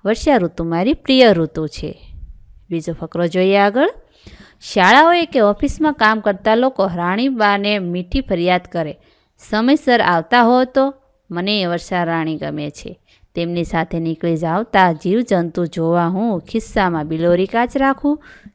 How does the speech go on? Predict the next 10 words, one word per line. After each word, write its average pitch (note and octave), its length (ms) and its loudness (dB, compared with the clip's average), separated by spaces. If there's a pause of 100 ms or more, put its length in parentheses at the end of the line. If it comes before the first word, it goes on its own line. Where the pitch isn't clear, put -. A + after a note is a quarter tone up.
ધીમે, F3+ 460 -2
મધ્યમ F3 600 0
કે E3 140 -8
મુશળધાર G3 580 0
વરસાદના E3 500 -6
અવાજને E3 580 -8
કાન A#3+ 640 -4
દઈને E3 340 -6
સાંભળ્યા F3 540 -6
કરું, E3 300 -12